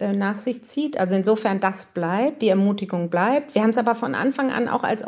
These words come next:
räumliche Metapher gesehen, also weiterschreiben, den deutschen Literaturbetrieb erweitern durch diese Perspektive.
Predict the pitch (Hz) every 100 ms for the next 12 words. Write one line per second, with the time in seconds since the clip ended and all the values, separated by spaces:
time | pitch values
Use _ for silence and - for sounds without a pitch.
0 | - 208 330 285 185 180 160 165 - -
1 | - - 196 190 214 202 190 185 175 180
2 | 180 185 185 185 196 247 240 208 190 190
3 | 185 185 185 202 262 - 220 214 - 185
4 | - 302 285 214 - 202 190 - 180 180
5 | 233 285 226 180 170 170 - 160 170 -
6 | 160 160 170 170 - 165 170 254